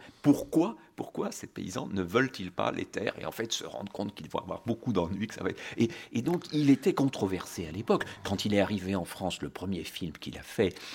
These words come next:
euh, Dialogue d'exilés, au lieu de présenter de manière héroïque les exilés, montre toutes les combines, les disputes, les bizarreries, les loufoqueries entre eux, il s'est mis à dos d'un coup toute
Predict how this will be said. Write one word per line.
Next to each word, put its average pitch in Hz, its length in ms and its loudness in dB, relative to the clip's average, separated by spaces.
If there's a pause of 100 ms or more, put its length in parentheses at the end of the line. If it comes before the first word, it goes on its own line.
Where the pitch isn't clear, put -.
(200)
euh, 69 140 -2
Dialogue 92 480 2
d'exilés, 92 640 4 (140)
au - 100 -4
lieu 101 160 2
de 87 80 2
présenter 98 640 0
de 104 100 -6
manière 85 460 -8
héroïque 98 720 0 (280)
les 85 200 -4
exilés, 87 560 0 (160)
montre 113 560 2 (180)
toutes - 200 -2
les 95 80 8
combines, 107 640 0
les 104 80 4
disputes, 101 560 -4
les 101 80 0
bizarreries, 101 800 0
les 98 120 4
loufoqueries 123 720 2
entre 98 200 0
eux, - 100 2
il - 60 -4
s'est 113 260 0
mis 117 200 2
à 113 80 4
dos 98 200 4
d'un 139 180 4
coup 120 260 0 (440)
toute - 320 -2